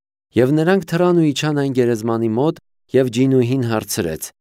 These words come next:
"Կյանքումդ սրանից գեղեցիկ որևէ մեկին տեսել ես"։ Եվ Իֆրիտը նայեց երիտասարդին ու բացականչեց. "Փառք նրան, որի նմանը չկա, բայց եթե ուզում ես, քույրիկ,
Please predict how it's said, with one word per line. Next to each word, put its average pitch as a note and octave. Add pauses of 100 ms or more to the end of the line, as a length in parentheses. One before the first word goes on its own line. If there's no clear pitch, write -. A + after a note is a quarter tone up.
(300)
"Կյանքումդ B2
սրանից B2+ (160)
գեղեցիկ B2+
որևէ A#2+
մեկին A2+
տեսել D3+
ես"։ E3+ (680)
Եվ G#2
Իֆրիտը F#3+
նայեց B2+ (100)
երիտասարդին G#2
ու F#2
բացականչեց. F#2 (380)
"Փառք D#3
նրան, F#2+ (380)
որի A2
նմանը G2+
չկա, F#2+ (380)
բայց F2+
եթե G#2
ուզում A#2
ես, A#2+
քույրիկ, B2+